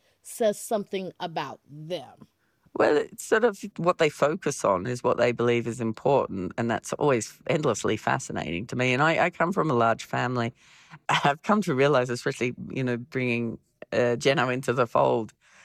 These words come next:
Speaker 2: is that my, my family don't tell stories. They have rememberings. And <laughs> so when you're having a remembering with people who experience,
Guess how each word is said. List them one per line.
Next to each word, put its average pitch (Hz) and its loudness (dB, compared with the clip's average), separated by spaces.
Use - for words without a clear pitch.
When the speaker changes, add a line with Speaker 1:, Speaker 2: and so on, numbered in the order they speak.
Speaker 2:
is 131 0
that 135 0
my, 156 2
my 160 2
family 214 2
don't 123 -2
tell 147 0
stories. - 0
They 151 4
have 139 0
rememberings. 127 0
And 156 0
<laughs> - -4
so - 0
when 190 4
you're 285 4
having 156 2
a 131 2
remembering 127 0
with 117 -2
people 123 0
who 113 0
experience, 127 -2